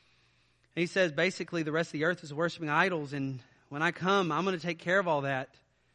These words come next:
You know, an idol is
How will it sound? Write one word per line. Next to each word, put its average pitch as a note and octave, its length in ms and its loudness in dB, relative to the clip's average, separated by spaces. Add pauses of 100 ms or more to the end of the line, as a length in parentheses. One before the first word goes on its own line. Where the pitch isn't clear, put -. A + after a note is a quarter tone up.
(440)
You E4 100 -4
know, G4+ 240 -2 (260)
an G3+ 100 -4
idol F3+ 560 2 (320)
is D#3 200 -8